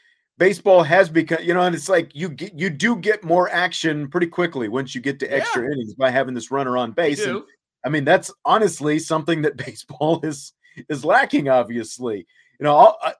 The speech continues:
Speaker 1: I'd be shocked if within ten years they're not going, "Well, what about when the fifth inning rolls around, we put the runner out <laughs> there at second base just to generate some action," you know? But, uh, so I'm, I'm not as down on this as I initially was because I get,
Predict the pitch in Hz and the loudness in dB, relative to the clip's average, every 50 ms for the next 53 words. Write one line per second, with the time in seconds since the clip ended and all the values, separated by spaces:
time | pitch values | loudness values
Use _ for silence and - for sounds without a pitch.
0 | _ _ _ _ - 175 226 247 247 240 240 240 220 175 - - 196 220 214 - | _ _ _ _ 2 2 2 2 2 0 0 0 -2 -2 0 0 2 2 0 -2
1 | - 285 - - 165 170 170 165 156 143 - 180 202 202 185 170 175 196 190 190 | -4 -6 -4 -2 0 0 0 0 -2 -2 0 0 0 0 0 2 4 4 4 4
2 | 175 165 156 156 160 160 151 - 151 151 143 139 135 151 156 143 117 - _ _ | 4 0 0 0 0 0 0 0 -2 -2 -2 -2 0 0 0 0 -2 -4 _ _
3 | _ _ _ - 180 269 294 285 277 277 302 294 240 233 240 - - - 233 226 | _ _ _ 4 6 6 6 6 6 4 2 0 0 0 0 0 2 2 0 0
4 | - - 247 247 269 226 196 180 170 160 135 131 147 147 143 139 131 127 131 127 | 2 0 -2 -2 -2 -2 0 2 2 2 2 0 -2 -2 0 -2 -2 -2 -4 -6
5 | 123 - 170 170 156 139 139 139 139 131 131 131 131 156 170 - - - - - | -6 -6 -6 -4 -4 -2 -2 -2 -2 0 0 0 0 0 -2 -2 -6 -8 0 2
6 | 269 - - 143 - - - 202 208 - 185 175 - 147 156 170 180 170 165 - | 2 2 2 -2 -8 -2 0 0 0 0 -4 -8 -4 0 2 2 2 0 -2 -6
7 | - _ _ _ _ - 254 - - 247 202 139 160 160 185 190 185 160 170 175 | -16 _ _ _ _ -6 -6 -6 -6 -8 -8 -4 0 0 0 2 2 2 2 0
8 | 175 - - 165 170 170 170 196 240 240 - - - 131 123 110 - _ _ _ | 0 -2 -4 -4 0 0 2 0 0 -2 -4 -8 -10 -10 -10 -10 -14 _ _ _
9 | _ 147 123 - 135 143 143 139 143 160 180 185 - _ _ _ _ _ _ - | _ -20 -14 -8 -6 -2 0 2 2 2 2 0 -4 _ _ _ _ _ _ 0
10 | 160 156 151 143 - 165 160 151 - - - 202 - - 226 254 - 277 247 - | 0 0 0 0 2 4 4 4 2 0 -4 -4 0 2 2 2 2 2 -2 -8
11 | _ _ _ _ _ - 190 233 240 220 208 214 226 226 226 202 151 - 175 180 | _ _ _ _ _ -2 -2 0 0 0 2 2 2 2 2 0 0 4 4 6
12 | 190 202 196 190 185 175 175 180 185 170 170 - - - 156 139 160 156 147 139 | 6 4 4 2 0 0 0 0 0 -2 -2 -8 -10 -10 -2 0 0 2 2 0
13 | 135 135 147 165 156 - 165 156 160 156 151 151 - 131 147 151 147 151 151 135 | -2 -2 -4 -4 -4 -4 -6 -6 -4 -4 -6 -6 -4 0 4 4 4 4 2 -2
14 | - - 123 - 143 123 131 135 123 113 98 143 147 143 143 143 143 | -6 -12 -8 -6 -4 -2 -2 -4 -4 -4 -2 0 0 2 0 -2 -4